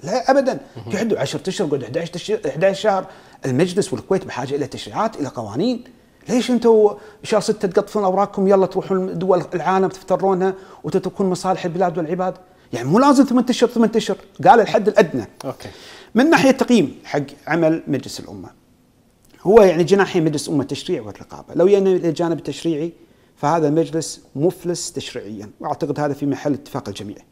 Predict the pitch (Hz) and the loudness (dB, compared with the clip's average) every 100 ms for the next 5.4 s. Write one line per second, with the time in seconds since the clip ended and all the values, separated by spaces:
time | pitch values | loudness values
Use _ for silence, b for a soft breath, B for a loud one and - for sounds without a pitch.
0 | _ - 127 120 120 131 - 110 - - | _ -12 -8 -6 -4 -6 -8 -14 -14 -14
1 | - - _ - - 120 98 85 85 - | -16 -20 _ -18 -10 -10 -10 -14 -20 -20
2 | - _ _ _ _ _ B B B B | -20 _ _ _ _ _ B B B B
3 | - 160 180 180 - 185 - 175 175 240 | 2 4 4 2 -6 -10 0 4 4 2
4 | 262 208 139 143 170 185 156 143 - 147 | 2 4 4 4 2 0 -2 -2 -2 -4
5 | 147 185 202 | -2 0 -2